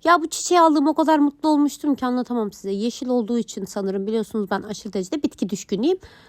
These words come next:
Ama bu akvaryuma bu tabii ki kocaman oldu. Mecburen bunu burada kullanamayacağım. Çıkarmak zorunda kaldım. Biraz sonra göreceksiniz zaten çıkardığımı.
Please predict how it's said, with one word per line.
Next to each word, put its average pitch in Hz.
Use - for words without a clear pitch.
Ama 233
bu 247
akvaryuma 220
bu 233
tabii 226
ki -
kocaman 214
oldu. 202
Mecburen 185
bunu 214
burada 196
kullanamayacağım. 214
Çıkarmak 247
zorunda 214
kaldım. 240
Biraz 247
sonra 226
göreceksiniz 208
zaten 190
çıkardığımı. 311